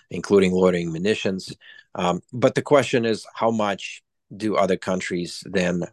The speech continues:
or other forces, rely on this initial Iranian technology assistance, probably sig-, uh, to a significant extent in the beginning. But a lot of Iranian drones, for example, are based on civilian technologies and civilian components,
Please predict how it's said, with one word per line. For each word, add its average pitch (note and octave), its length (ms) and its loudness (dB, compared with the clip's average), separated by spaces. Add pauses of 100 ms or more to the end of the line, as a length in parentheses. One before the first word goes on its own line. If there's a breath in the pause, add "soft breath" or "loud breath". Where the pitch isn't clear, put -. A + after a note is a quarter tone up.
or F#2 320 4
other F#2+ 220 2
forces, D#3+ 540 4
rely F#2 560 0
on F2+ 340 -4
this F#2 260 -4
initial F2 420 0
Iranian E2+ 640 -2 (300)
technology E2+ 540 2
assistance, F#2 460 0
probably C#3 440 4
sig-, G#2+ 340 -2
uh, G2+ 220 0
to A2 120 0
a G2 40 2
significant F#2+ 520 -4
extent F#2 460 -2
in F#2 120 -4
the F2 80 -2
beginning. E2+ 560 2 (680 loud breath)
But A#2+ 160 4
a B2 60 6
lot B2 300 4
of C3 300 -2
Iranian G#2 500 -4
drones, F2+ 300 -2
for F#2 120 -4
example, F2+ 360 -2
are E2 60 0
based F2+ 380 0
on F2 80 0
civilian F2+ 640 -2 (100)
technologies F2+ 640 2
and F2+ 100 -10
civilian F2+ 380 0
components, E3 600 2